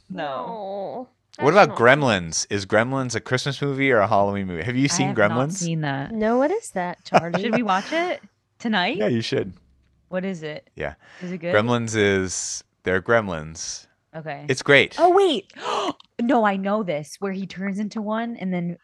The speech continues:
Speaker 1: and then in the middle of the night.
Speaker 3: Well, the, yeah, like, they come off, like, there's, like, a really furry little guy,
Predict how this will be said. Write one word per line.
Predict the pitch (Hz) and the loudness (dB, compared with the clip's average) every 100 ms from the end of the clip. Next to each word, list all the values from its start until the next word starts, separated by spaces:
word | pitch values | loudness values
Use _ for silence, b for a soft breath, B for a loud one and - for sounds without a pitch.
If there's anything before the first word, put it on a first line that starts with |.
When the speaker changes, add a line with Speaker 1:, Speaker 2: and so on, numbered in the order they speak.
| - | -10
Speaker 1:
and | 185 180 | -6 -4
then | 175 170 165 | -4 -6 -8
in | - 180 | -8 -6
the | |
middle | 175 170 | -4 -4
of | 160 | -6
the | |
night. | 165 156 220 - | -4 -4 -6 2
Speaker 3:
Well, | 117 | 4
the, | 113 107 95 _ - | 6 2 0 _ -2
yeah, | 110 104 98 | 4 4 4
like, | 113 110 | 0 2
they | 104 | 0
come | - 123 107 | 0 -2 2
off, | 98 101 104 | 0 0 -6
like, | 113 123 | -2 0
there's, | 123 117 | 0 0
like, | 117 120 | 0 0
a | |
really | 120 139 | 0 0
furry | 127 120 117 120 | 0 0 2 2
little | 113 107 | 0 0
guy, | 95 90 92 110 143 165 | 4 4 4 0 -2 -8